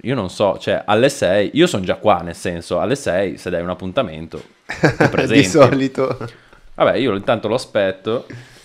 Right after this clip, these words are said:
Speaker 1: E, mm, alle sei e mezza mi scrive e mi fa: "Qual è la metro più vicina?" Quindi probabilmente era ancora in mutande sul letto a guardare i TikToki.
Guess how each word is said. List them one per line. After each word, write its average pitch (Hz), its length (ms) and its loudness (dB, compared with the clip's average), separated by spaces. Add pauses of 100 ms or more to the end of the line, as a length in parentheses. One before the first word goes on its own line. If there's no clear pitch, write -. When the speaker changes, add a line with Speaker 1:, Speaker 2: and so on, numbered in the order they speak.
(160)
Speaker 1:
E, 92 500 0
mm, 82 560 -12 (580)
alle 113 160 -2
sei 175 140 2
e 180 40 2
mezza 185 240 2
mi 113 120 0
scrive 120 340 -2
e - 20 -2
mi 107 80 -6
fa: - 160 -12 (360)
"Qual 247 160 0
è 123 80 0
la 78 120 -8
metro 82 240 -10
più 82 120 -14
vicina?" 78 520 -14 (560)
Quindi 143 220 0
probabilmente 156 440 6
era 120 140 8
ancora 147 320 6
in 107 80 2
mutande 104 680 2
sul 151 220 2
letto 135 840 4
a - 100 -6
guardare 117 340 4
i 104 120 0
TikToki. 120 760 -4